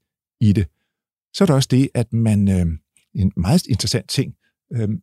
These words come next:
nemlig det, at hvor-, når vores puls og hjerte og blodtryk og sådan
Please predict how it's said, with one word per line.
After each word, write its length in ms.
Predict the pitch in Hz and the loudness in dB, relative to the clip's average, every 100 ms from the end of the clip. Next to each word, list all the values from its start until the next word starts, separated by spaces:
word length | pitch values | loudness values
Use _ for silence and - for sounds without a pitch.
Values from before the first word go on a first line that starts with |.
| - | -4
nemlig 420 | 104 101 147 143 135 | 0 2 2 2 0
det, 160 | 180 - | 0 -2
at 100 | 135 | -4
hvor-, 160 | 120 110 | -2 -2
når 100 | 104 | 0
vores 380 | 101 87 - - _ _ _ - | -2 -4 -8 -14 _ _ _ -6
puls 480 | - 180 - - - | -2 0 -2 -8 -8
og 280 | 120 120 104 | -4 -2 -2
hjerte 460 | 95 - 117 107 107 | -2 -2 -2 -2 -2
og 120 | 78 - | -2 -2
blodtryk 460 | 98 131 - 107 85 | 0 0 -2 -4 -2
og 60 | |
sådan 200 | 95 87 | -2 -2